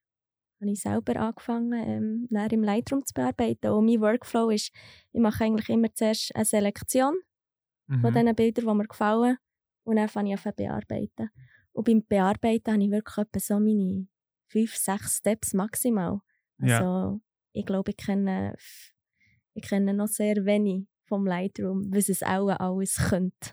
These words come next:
Speaker 2: Mhm, mhm. Dann, dann tust du in dem Fall auch nicht mega viel Zeit ins Editieren investieren?
Speaker 1: Nicht extrem, nein.
Speaker 2: Mhm. Wie lange hast du so für ein Foto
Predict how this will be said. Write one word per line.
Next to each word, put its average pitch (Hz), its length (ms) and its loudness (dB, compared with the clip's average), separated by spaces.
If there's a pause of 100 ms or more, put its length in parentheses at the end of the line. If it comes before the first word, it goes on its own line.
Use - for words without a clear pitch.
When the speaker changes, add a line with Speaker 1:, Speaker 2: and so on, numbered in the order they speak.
(120)
Speaker 2:
Mhm, 131 480 6
mhm. 120 340 2 (380)
Dann, 123 320 6
dann 123 240 2
tust 120 200 -4
du 113 40 -4
in 110 60 0
dem 110 40 -4
Fall 113 160 -4
auch 113 220 -2
nicht 113 340 -4
mega 117 560 -2
viel 120 220 -6
Zeit - 240 -8 (500)
ins 120 440 -2
Editieren 123 760 -4
investieren? 123 720 -6 (320)
Speaker 1:
Nicht 208 220 -2
extrem, 208 520 -8
nein. 208 260 -6 (100)
Speaker 2:
Mhm. 113 320 -2
Wie 117 60 0
lange 113 160 2
hast 110 220 -2
du 131 60 -4
so - 20 -4
für 131 140 -4
ein 131 80 -4
Foto 135 220 -8